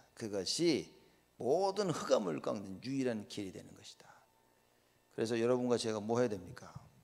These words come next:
복음, 말씀을 통해서 복음을 알아야 됩니다. 얼마나 우리가 교회 다니면서 복음을 모르고 신앙생활을 했습니까? 하나님 말씀을 모르고 얼마나 많은 신앙생활을 했습니까?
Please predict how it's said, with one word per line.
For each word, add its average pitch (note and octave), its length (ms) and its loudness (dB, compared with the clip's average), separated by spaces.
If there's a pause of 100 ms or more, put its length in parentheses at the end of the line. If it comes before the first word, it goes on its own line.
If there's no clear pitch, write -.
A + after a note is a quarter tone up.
(200)
복음, - 400 -4 (680)
말씀을 A2+ 420 0
통해서 G#2 420 -4
복음을 A#2 360 -8
알아야 - 200 -14
됩니다. - 360 -20 (1200)
얼마나 B2+ 340 2
우리가 A#2+ 300 2
교회 A#2 240 0
다니면서 G2+ 920 -2 (1300)
복음을 B2+ 380 2
모르고 C3+ 720 0
신앙생활을 C3+ 520 -6
했습니까? - 480 -16 (300)
하나님 C#3 300 0
말씀을 A2 340 -4
모르고 A#2 680 -2
얼마나 A#2 520 -2
많은 A2+ 340 -2
신앙생활을 A#2+ 640 -4
했습니까? - 540 -14